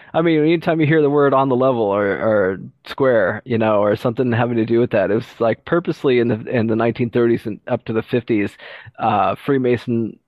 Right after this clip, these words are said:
jargon was interwoven into our culture to sort of keep that, that sort of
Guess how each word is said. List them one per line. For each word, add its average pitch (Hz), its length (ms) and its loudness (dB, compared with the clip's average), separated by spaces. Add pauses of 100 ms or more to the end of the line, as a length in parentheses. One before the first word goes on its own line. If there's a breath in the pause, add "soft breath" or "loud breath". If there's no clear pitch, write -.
(140)
jargon 113 560 -2
was 110 320 -4
interwoven 120 640 0
into 110 160 0
our 107 160 2
culture 110 500 -2
to 110 100 -4
sort 110 260 -2
of 110 100 -6
keep 110 240 -4
that, 98 240 0 (400 loud breath)
that 104 340 0
sort 107 220 0
of 110 100 0